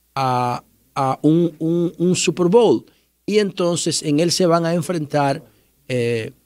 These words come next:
Kansas City Chiefs con la superestrella Pat-,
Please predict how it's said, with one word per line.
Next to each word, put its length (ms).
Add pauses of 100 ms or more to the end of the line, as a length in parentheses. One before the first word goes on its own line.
(260)
Kansas 320
City 240
Chiefs 280
con 180
la 80
superestrella 840
Pat-, 220